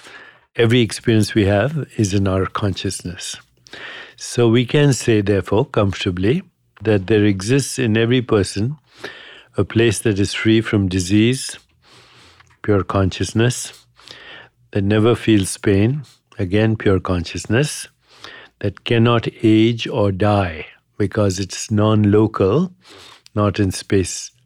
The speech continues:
and time. When we go back to this place, which is our ground state, limitations which all of us accept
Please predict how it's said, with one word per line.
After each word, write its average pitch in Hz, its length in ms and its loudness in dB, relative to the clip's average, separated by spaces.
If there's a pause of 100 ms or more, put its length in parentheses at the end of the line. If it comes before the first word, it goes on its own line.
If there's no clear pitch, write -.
(200)
and 95 180 -4
time. 82 340 -10 (1120)
When 120 400 2
we 113 300 2
go 117 300 2
back 113 360 0
to 104 120 -8
this 95 400 -4 (140)
place, 87 540 -4 (220)
which 104 300 -2
is 101 140 0
our 104 140 2
ground 110 360 2
state, - 480 -8 (800)
limitations 117 920 2
which 92 280 -2
all 120 240 4
of 107 140 2
us 104 220 0
accept - 600 -2